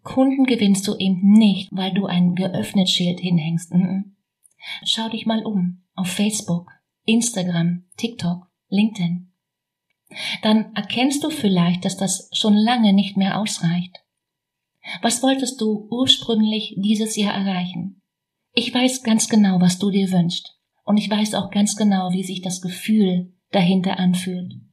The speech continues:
Ich weiß genau, wie sich Unsicherheit anfühlt, wenn die Dinge halt nicht so laufen, wie du es dir eigentlich wünschst. Ich weiß auch, wie sich Erleichterung anfühlt,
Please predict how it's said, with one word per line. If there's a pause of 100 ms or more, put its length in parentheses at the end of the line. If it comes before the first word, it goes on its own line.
(600)
Ich
weiß
genau,
wie
sich
Unsicherheit
anfühlt,
wenn
die
Dinge
halt
nicht
so
laufen, (180)
wie
du
es
dir
eigentlich
wünschst. (400)
Ich
weiß
auch,
wie
sich
Erleichterung
anfühlt,